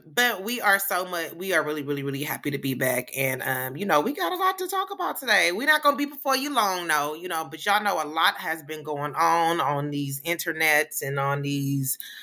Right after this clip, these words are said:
uh, social medias and on these platforms. And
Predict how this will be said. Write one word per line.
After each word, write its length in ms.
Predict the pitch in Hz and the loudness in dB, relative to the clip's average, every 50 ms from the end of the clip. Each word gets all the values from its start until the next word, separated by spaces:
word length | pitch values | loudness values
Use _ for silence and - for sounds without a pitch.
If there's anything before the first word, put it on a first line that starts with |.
| - - - - - | -16 -18 -16 -6 -2
uh, 380 | - 151 147 143 139 135 139 143 | 0 2 4 4 2 2 0 0
social 400 | 143 - 160 147 - - - 143 | 2 2 2 2 2 0 -2 -2
medias 440 | 147 165 170 170 151 156 156 165 156 | -2 -2 -2 -2 0 0 2 0 2
and 100 | 143 143 | 0 -2
on 120 | 135 135 | -2 -2
these 160 | 143 147 147 | -4 -6 -8
platforms. 1080 | - _ 170 160 147 156 - - - 160 147 147 143 139 135 139 139 139 143 143 139 - - | -6 _ 0 0 0 0 -2 -2 -4 -2 0 2 4 4 6 4 4 2 -2 -4 -8 -8 -8
And 520 | 147 143 143 143 139 131 131 135 131 135 | -10 -8 -6 -6 -6 -4 -4 -6 -6 -8